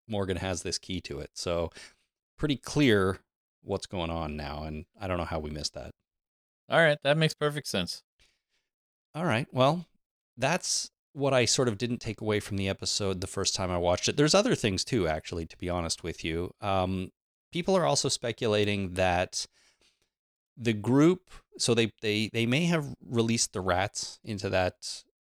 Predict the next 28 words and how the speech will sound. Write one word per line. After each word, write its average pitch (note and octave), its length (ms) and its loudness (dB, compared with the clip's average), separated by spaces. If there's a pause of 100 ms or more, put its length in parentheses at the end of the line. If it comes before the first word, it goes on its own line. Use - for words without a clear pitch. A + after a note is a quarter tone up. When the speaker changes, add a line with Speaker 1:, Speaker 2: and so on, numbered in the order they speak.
(140)
Speaker 1:
uh, F#2 280 0
office F#2+ 360 0
building, B2+ 400 -4 (400)
but B2+ 80 0
as A#2+ 100 2
we B2+ 160 2
know, B2+ 420 4
on G#2+ 140 -2
the G2 100 2
roof D3 360 4
of G#2 60 -8
that E2+ 180 2
office F2 300 -2
building F#2+ 420 -6
was F#2+ 260 0
a F#2 460 -2 (120)
C B2+ 260 0
R G#2+ 120 4
M A2+ 460 2 (200)
supply A2+ 440 2
drop E2 380 -4
point. - 260 -10 (160)
Remember, G#2 300 0
that's G2 140 4
Speaker 2:
Yep. C3 100 -2
Speaker 1:
what F#2+ 80 2
Al F#2+ 300 4
and, F2 260 -2